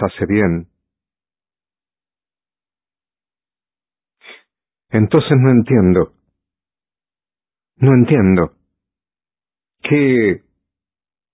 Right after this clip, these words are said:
No buscan someternos.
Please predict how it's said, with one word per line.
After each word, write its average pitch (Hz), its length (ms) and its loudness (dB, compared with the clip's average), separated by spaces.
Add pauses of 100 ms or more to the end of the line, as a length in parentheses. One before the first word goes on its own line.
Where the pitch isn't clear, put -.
(1500)
No 123 200 2
buscan 139 380 0
someternos. 95 800 -2